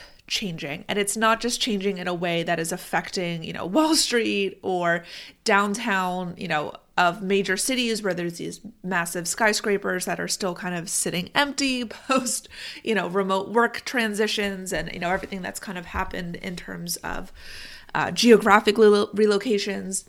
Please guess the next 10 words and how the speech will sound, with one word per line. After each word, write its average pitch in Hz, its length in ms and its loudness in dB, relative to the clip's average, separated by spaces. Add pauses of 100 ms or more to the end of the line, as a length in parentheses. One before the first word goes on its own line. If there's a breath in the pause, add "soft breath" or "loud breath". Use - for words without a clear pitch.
(320)
as 196 240 0
a 208 60 0
result 185 500 0 (580)
of 208 100 -4
the 226 80 4
pandemic. 262 720 0 (580 loud breath)
And 277 180 4
so, 262 500 6 (160)
I 277 80 8
mean, 285 160 0